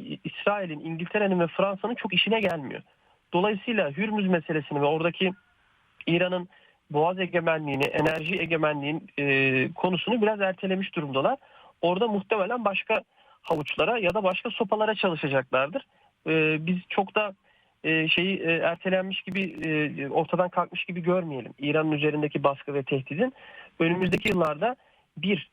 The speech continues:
pejak'ı kullanarak, iki, İran'ın içerisinde, e, daha yumuşak, e, güçleri kullanarak, üçüncüsü, e, bir yandan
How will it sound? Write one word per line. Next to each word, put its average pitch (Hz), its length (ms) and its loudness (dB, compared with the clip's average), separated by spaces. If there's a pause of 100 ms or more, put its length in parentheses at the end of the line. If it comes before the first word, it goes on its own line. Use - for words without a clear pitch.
(140)
pejak'ı 185 380 0
kullanarak, 165 520 0 (120)
iki, - 200 -6
İran'ın 170 440 0
içerisinde, 170 680 0 (480)
e, 147 60 0 (320)
daha 170 160 4
yumuşak, 170 580 -2 (320)
e, 156 100 0
güçleri 165 560 0 (200)
kullanarak, 165 520 2 (260)
üçüncüsü, 180 600 -2 (520)
e, 147 160 2
bir 185 80 4
yandan 185 360 0